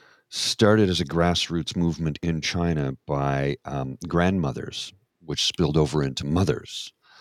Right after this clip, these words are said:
which then went up the chain, and eventually the government went, "Oh, there's a bit of a movement here for this, which we're not normally used to our people doing that, except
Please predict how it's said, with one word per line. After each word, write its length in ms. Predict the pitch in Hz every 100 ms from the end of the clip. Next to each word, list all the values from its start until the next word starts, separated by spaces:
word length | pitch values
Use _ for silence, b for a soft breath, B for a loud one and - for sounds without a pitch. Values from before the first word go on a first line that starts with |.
| b b b
which 300 | 78 71 -
then 480 | 71 73 90 87 80 -
went 300 | 78 73 71 _ _
up 180 | - -
the 80 | -
chain, 580 | - 107 95 69 76 - -
and 420 | 71 69 71 73
eventually 480 | 73 78 95 - 71
the 80 | 67
government 380 | 71 71 76 67
went, 180 | 67 62
"Oh, 320 | 85 127 67 58
there's 160 | - 85
a 80 | 65
bit 220 | - 73
of 80 | 65
a 40 |
movement 420 | 67 71 127 -
here 180 | - -
for 160 | - -
this, 340 | 104 - - -
which 280 | - -
we're 120 | - 92
not 180 | 71 - _
normally 380 | 71 73 76 67
used 300 | 60 85 -
to 100 | - 67
our 80 |
people 320 | - 78 - -
doing 400 | 87 127 107 65
that, 240 | 67 67 _ -
except 360 | - 90 -